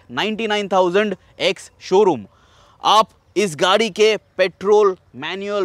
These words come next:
पेट्रोल ऑटोमेटिक, डीजल मैनुअल, डीजल ऑटोमेटिक, डीजल फोर व्हील ड्राइव और टू व्हील ड्राइव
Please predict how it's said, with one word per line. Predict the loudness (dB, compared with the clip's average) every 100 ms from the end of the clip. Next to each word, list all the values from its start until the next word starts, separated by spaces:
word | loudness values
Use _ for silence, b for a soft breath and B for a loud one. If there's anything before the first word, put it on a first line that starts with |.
| -2
पेट्रोल | -2 -2 -2 0
ऑटोमेटिक, | -2 -4 -4 -4 -2 -4 -4 b b -6
डीजल | -2 0 2 0
मैनुअल, | 0 -4 -2 0 0
डीजल | 0 2 4 4
ऑटोमेटिक, | 2 0 -4 -2 -4 -6 b b -6
डीजल | -2 2 4 2 0 _ -6
फोर | -4 -2
व्हील | -4 -4
ड्राइव | -2 0 0 -2 -6
और | -4 -4 -6
टू | -8
व्हील | -6 -4
ड्राइव | -2 0 0